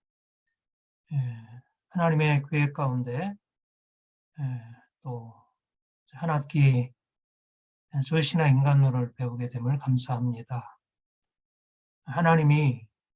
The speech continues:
에, 이번 학기를 통하여 우리에게 나타내시고자 하는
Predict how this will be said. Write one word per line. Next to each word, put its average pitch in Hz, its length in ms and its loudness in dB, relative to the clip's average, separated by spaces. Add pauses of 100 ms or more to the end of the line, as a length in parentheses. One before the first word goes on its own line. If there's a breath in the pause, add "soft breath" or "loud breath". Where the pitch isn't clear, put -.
(140)
에, 120 340 -8 (640)
이번 151 200 -2
학기를 151 580 0
통하여 151 640 -6
우리에게 127 560 -2 (760)
나타내시고자 139 800 -2
하는 123 300 0